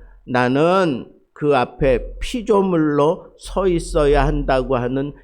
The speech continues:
이 생각을 놓치지 말아야 합니다.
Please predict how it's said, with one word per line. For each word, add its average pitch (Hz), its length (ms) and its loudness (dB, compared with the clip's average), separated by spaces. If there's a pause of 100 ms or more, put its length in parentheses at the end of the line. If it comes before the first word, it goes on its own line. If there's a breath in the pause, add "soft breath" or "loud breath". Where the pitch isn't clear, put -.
이 175 600 -2 (540)
생각을 120 760 -4 (160)
놓치지 117 540 -8
말아야 113 580 -2
합니다. 113 460 -10